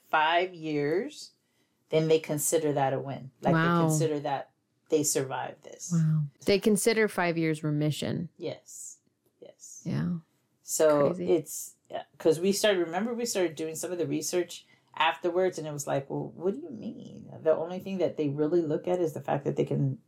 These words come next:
Speaker 1: give you another five years no matter
Speaker 2: Yeah,
Speaker 1: what.
Speaker 2: yeah.
Speaker 1: That's crazy. 'Cause survive to me means that they're gonna live long, happy lives and have children of their own.
Speaker 2: Yeah.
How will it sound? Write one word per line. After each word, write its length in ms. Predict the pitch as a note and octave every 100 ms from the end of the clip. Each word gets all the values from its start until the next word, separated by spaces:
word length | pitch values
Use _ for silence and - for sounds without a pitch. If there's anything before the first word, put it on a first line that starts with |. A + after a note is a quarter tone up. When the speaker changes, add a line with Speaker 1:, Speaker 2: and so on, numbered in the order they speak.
| -
Speaker 1:
give 200 | D3+ D3
you 160 | E3+ D#3+
another 280 | C#3+ C#3+ C#3
five 320 | C#3+ D3+ D3+
years 300 | C#3+ D3+ F3
no 80 | D3+
matter 240 | C#3+ D#3
Speaker 2:
Yeah, 280 | F3 E3 D#3+
Speaker 1:
what. 100 | D#3 -
Speaker 2:
yeah. 260 | E3 D#3+ D#3+ _ _ _ _ _ _
Speaker 1:
That's 180 | F3 -
crazy. 500 | - D#3 D3+ C#3+ C#3+ - - - -
'Cause 120 | C#3+
survive 340 | - D3 G#3+ A#3
to 120 | -
me 160 | F3 F3
means 220 | D3 C#3+
that 200 | D3 C#3+
they're 200 | D3+ D3+
gonna 360 | D#3+ D#3+ D3 C#3
live 320 | C#3 E3 D#3
long, 240 | D#3 D#3+
happy 260 | D#3+ D#3 D#3+
lives 280 | D3+ D#3+ D#3
and 80 | D3+
have 160 | D3+
children 340 | - E3 D#3+ E3
of 100 | D#3+
their 140 | D3+
own. 360 | D#3 A#3 C#3+ D3 -
Speaker 2:
Yeah. 240 | F3 D#3